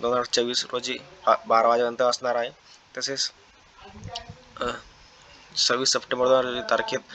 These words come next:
आपल्या अर्जामध्ये बदल करता येईल. तसेच अर्जाची पावती तुम्हाला प्रत काढण्याची सुविधा फक्त सव्वीस सप्टेंबर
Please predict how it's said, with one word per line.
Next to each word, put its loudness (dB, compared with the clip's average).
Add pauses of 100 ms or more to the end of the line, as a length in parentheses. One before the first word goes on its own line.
आपल्या 4
अर्जामध्ये 0 (340)
बदल 2
करता 0
येईल. -2 (460)
तसेच -2
अर्जाची 4
पावती 0
तुम्हाला 0
प्रत 0 (440)
काढण्याची -2
सुविधा -2
फक्त -14
सव्वीस -4
सप्टेंबर -2